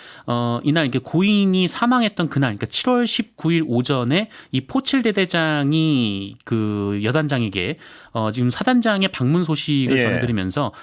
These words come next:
Speaker 1: 사단장이 수중 수색에 하고 있-, 수중 수색을 하고 있는 것을 보기 위해서는, 어, 특정 장소에 가셔야 된다라고까지 얘기를 하는 모습이,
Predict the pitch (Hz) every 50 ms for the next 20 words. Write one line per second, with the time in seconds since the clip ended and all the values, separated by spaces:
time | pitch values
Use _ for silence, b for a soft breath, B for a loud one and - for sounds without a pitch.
0 | B B - - 208 233 226 214 202 202 190 190 185 185 - - - 269 262 247
1 | 240 226 202 - 214 202 190 185 175 175 180 175 175 170 170 165 156 - 196 -
2 | 240 226 208 - - - - 262 247 233 - 214 185 185 175 - 233 233 262 247
3 | 226 214 196 185 - - 160 - - 123 120 123 147 143 120 117 120 113 - 139
4 | 151 202 214 B B B B - 117 - - - - 277 254 226 - - 120 123
5 | 123 - - 160 156 - - 113 110 147 170 170 160 147 139 127 135 131 120 107
6 | 104 113 110 - 113 107 110 101 101 101 127 110 - 110 104 95 101 104 98 -
7 | - - 92 92 135